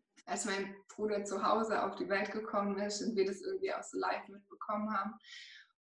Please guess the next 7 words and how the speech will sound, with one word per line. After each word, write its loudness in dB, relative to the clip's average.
Und, 4
ähm, 4
ich 0
hatte 4
tatsächlich -2
also 0
von -2